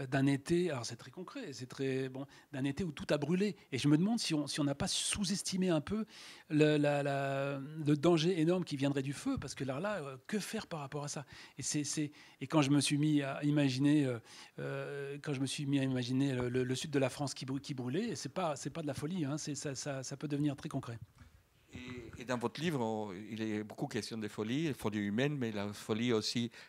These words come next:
Speaker 2: de la création. Je rappelle simplement les titres de votre livre, Les Catastrophes, euh, Rien avec la fin du monde, et paru chez Fluide Glacial. Et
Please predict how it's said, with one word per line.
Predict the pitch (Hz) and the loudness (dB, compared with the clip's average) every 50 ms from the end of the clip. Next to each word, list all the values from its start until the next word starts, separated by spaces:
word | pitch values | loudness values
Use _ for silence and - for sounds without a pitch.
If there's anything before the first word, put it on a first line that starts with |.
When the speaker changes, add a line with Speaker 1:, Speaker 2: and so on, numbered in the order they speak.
| - _ - | -20 _ -2
Speaker 2:
de | 104 | 2
la | 110 113 - | 4 4 4
création. | - 123 117 113 110 107 - - 135 143 165 185 156 | 2 0 0 0 0 -2 -2 -2 -2 0 0 0 -2
Je | 117 117 110 | 0 -2 0
rappelle | 107 107 107 104 - _ - 123 120 113 | 0 0 -2 -2 -2 _ 0 0 0 0
simplement | - - 107 - - 107 107 110 113 | -2 -4 -6 -4 -6 -6 -6 -6 -6
les | 110 101 104 | -6 -8 -8
titres | - _ - 123 113 - - 98 | -10 _ -8 -8 -8 -8 -10 -12
de | - - 92 101 - - - - | -10 -10 -10 -10 -10 -10 -12 -10
votre | - 98 101 - 107 | -8 -8 -8 -6 -6
livre, | 117 165 190 139 107 95 92 - - - - - - - - _ - | -2 -2 -2 -2 -2 -6 -8 -8 -14 -20 -20 -20 -20 -20 -20 _ -8
Les | - 107 | -8 -6
Catastrophes, | 104 - 113 - - 104 - - - 113 101 - - | -4 -4 -4 -4 -4 -6 -6 -6 -6 -8 -8 -4 -2
euh, | 151 165 170 - 113 104 - 113 104 104 101 101 95 | -2 -2 0 -2 -4 -6 -6 -6 -6 -4 -4 -6 -6
Rien | 104 110 110 117 123 123 123 120 | -6 -4 -4 -2 -4 -4 -8 -8
avec | 117 107 101 104 - - | -10 -10 -10 -10 -10 -8
la | 101 98 | -8 -8
fin | - 113 107 107 | -6 -6 -6 -6
du | 101 101 101 - 113 | -6 -8 -8 -6 -2
monde, | 110 143 180 170 131 110 107 - - - - - - - _ _ - | 0 2 2 2 0 -2 -6 -6 -10 -18 -20 -20 -20 -20 _ _ -4
et | 104 104 104 104 104 104 | -2 0 0 0 -2 -2
paru | - - - 101 117 123 | -2 -2 -2 0 0 -2
chez | 120 - - 113 104 101 101 95 - - | -2 -4 -4 -4 -6 -6 -6 -8 -10 -16
Fluide | - - - 104 107 117 110 - | -20 -10 -4 -2 -2 -2 -2 -4
Glacial. | - 101 104 101 107 - - - 135 143 156 180 - - - - - - _ _ - | -4 -2 -2 -2 -2 -4 -2 0 2 2 2 0 -6 -12 -18 -20 -20 -20 _ _ 0
Et | 131 143 151 143 131 - | 0 2 2 2 -2 -4